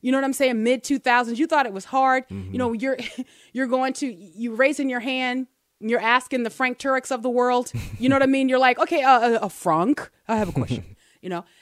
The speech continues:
Speaker 1: and you thought that was really hard because you're like, "Well, how do we meet those objections? How do we validate
Speaker 2: Right.
Speaker 1: their concerns and all of
Speaker 2: Right.
Speaker 1: these things?" But now let's try this. Try not even being welcomed, seriously, not even being welcomed into the conversation,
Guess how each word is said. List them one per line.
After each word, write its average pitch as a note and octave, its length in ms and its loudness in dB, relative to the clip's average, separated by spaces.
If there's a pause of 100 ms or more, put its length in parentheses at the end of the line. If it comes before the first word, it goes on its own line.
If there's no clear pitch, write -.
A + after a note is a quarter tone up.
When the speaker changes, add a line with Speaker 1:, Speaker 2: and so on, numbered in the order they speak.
Speaker 1:
and C4 160 4
you F4 80 6
thought F4 160 -6
that C4+ 180 -6
was A3+ 100 -4
really B3+ 220 -4
hard B3 380 2
because A3+ 200 -8
you're A#3+ 120 -2
like, A#3+ 200 -2 (200)
"Well, A3 140 -2
how C#4+ 140 -4
do D#4+ 80 0
we C#4+ 140 -2
meet C4+ 240 -2
those B3 180 -2
objections? A#3 580 -8
How C4+ 120 -4
do B3+ 80 -2
we A#3+ 240 -4 (260)
validate B3+ 420 -2
Speaker 2:
Right. - 100 -6
Speaker 1:
their A#3+ 100 -2
concerns A#3 460 -6
and A#3 100 -6
all C4+ 100 0
of C#4 60 0
Speaker 2:
Right. C4 80 -4
Speaker 1:
these B3 160 -8
things?" C4 280 -4 (220)
But A#3+ 160 -4
now D#4 280 2
let's D4+ 200 -2
try B3+ 240 -2
this. A3+ 220 -4 (240)
Try E4 420 -2
not C#4 280 0
even B3 240 -2
being G3+ 320 -6
welcomed, C#4 480 0 (100)
seriously, A#3 720 -4 (260)
not B3 180 -2
even D4 220 2
being G3 400 -6
welcomed B3+ 460 0
into D4 240 -4
the D4+ 80 -6
conversation, F3+ 840 -8